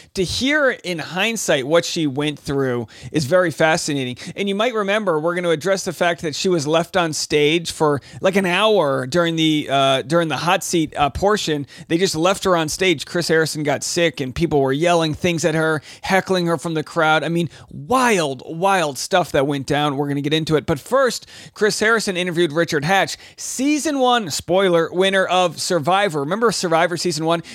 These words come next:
He's actually from my hometown. I loved that season. And he was the villain. They called him the F N F, the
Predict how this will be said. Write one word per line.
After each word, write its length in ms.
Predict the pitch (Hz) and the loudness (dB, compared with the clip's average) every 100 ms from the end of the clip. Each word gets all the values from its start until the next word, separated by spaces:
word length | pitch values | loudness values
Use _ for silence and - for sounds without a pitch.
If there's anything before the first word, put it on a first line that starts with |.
| - | -8
He's 160 | 190 | -2
actually 320 | 285 339 320 247 | 0 0 -2 -2
from 200 | 254 226 | 0 2
my 140 | 202 | 0
hometown. 600 | 160 196 233 214 165 151 | 2 0 -2 0 0 2
I 80 | 151 | -2
loved 340 | 151 175 180 | 0 0 0
that 220 | 175 151 | 0 -2
season. 460 | - 165 170 156 147 - - | -2 -2 0 -2 -4 -10 -8
And 180 | 165 165 | -4 0
he 140 | 185 | 0
was 220 | 202 196 143 | 2 0 0
the 140 | 190 | -2
villain. 420 | 139 220 226 139 | 0 0 0 0
They 100 | 147 | -4
called 220 | 147 185 | 0 0
him 100 | 175 | 0
the 140 | 165 165 | -4 0
F 180 | 185 196 | 0 2
N 220 | 180 175 | 0 2
F, 240 | 202 147 | 0 0
the 240 | 165 151 | -2 -4